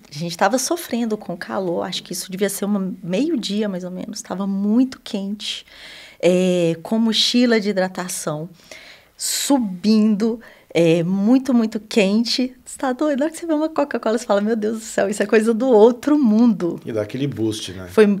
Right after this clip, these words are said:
Speaker 1: não.
Speaker 2: Glicose na veia.
Speaker 1: Coca, é, amendoim, eu nem lembro, mas tinha muito docinho, Coca, tinha muita coisa. Eu sei que, assim, o que eu pude comer na hora eu comi, peguei alguma coisinha e coloquei no bolso.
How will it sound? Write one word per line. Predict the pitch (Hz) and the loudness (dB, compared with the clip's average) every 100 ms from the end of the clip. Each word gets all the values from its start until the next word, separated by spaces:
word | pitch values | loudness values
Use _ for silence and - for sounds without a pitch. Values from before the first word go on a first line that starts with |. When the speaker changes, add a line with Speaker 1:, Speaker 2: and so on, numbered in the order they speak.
| - | -2
Speaker 1:
não. | 165 156 - | -4 -6 -10
Speaker 2:
Glicose | 92 92 - 104 107 | -16 -18 -6 -4 -2
na | 117 139 | -2 -2
veia. | 156 110 101 80 78 - | -2 -2 -2 -6 -12 -12
Speaker 1:
Coca, | - 165 180 202 247 214 208 | -2 2 2 2 2 4 4
é, | 170 170 175 | 2 2 2
amendoim, | 170 190 185 175 175 170 196 226 240 254 | 0 0 -2 -2 -2 -2 0 0 0 -4
eu | - 208 | -8 -6
nem | 285 | -4
lembro, | 370 202 196 196 | -4 -6 -6 -6
mas | 190 190 - - - | -6 -6 -12 -16 -10
tinha | - 104 | -2 0
muito | 117 339 240 | 0 0 0
docinho, | 190 185 - 220 196 170 | 0 -2 -4 -2 -2 -6
Coca, | - 202 220 202 | -2 0 0 -4
tinha | - 220 | -8 -4
muita | 269 - | -4 -6
coisa. | - 180 180 | -6 -6 -6
Eu | |
sei | 175 233 254 | -6 -4 -4
que, | - 285 247 - | -4 -2 0 2
assim, | 214 - 220 | 2 4 0
o | |
que | 190 214 | 2 -2
eu | |
pude | 214 226 - | 0 -4 -2
comer | 226 208 | 0 2
na | 196 | 4
hora | 190 196 | 4 4
eu | |
comi, | - - 196 208 285 | -4 -6 -4 -2 -2
peguei | - 220 220 | -4 0 0
alguma | 220 220 | 0 -2
coisinha | 220 214 226 | 0 0 -2
e | |
coloquei | 240 233 240 | 2 0 2
no | 226 | -2
bolso. | 220 208 220 311 - | 2 2 2 0 -2